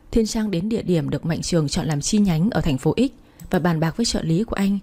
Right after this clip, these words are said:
về những thiết kế nhỏ xinh mà cô chọn. Bên thi công sẽ nhanh chóng tiến hành cho kịp tiến độ khai trương. Bốn giờ chiều,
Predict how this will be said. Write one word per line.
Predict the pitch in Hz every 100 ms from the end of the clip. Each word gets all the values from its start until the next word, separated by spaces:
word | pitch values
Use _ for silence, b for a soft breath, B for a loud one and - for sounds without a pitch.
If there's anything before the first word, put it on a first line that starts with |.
| B B
về | 180
những | 165
thiết | - -
kế | 185 160
nhỏ | 226 190
xinh | - - 220
mà | 175
cô | - 196
chọn. | 196 151 - b b b b b
Bên | 196
thi | 196 196
công | 190 190
sẽ | 175 -
nhanh | 208 190
chóng | - 160
tiến | 180 175
hành | 214 180 139 - -
cho | -
kịp | 202 170
tiến | - 156
độ | 214
khai | - 180
trương. | 170 180 180 175 - _ _ _ - - - - - - - - - B B B B B B
Bốn | 185 180
giờ | 226 165
chiều, | - 160 143